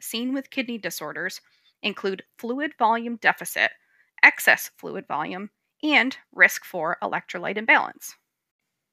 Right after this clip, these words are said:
Let's take a moment to think about how a patient with fluid volume deficit would present.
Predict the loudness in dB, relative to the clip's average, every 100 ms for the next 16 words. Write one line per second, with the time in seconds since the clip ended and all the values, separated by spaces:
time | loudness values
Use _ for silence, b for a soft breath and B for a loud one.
0 | _ _ _ _ _ _ 0 0 0 -2
1 | 0 0 0 -2 -4 -6 -6 -6 0 4
2 | 4 2 -2 -2 -6 -8 -6 -6 -8 -12
3 | -14 -12 -8 -8 -2 0 0 -2 4 4
4 | 4 -6 -6 -6 -10 _ -4 0 0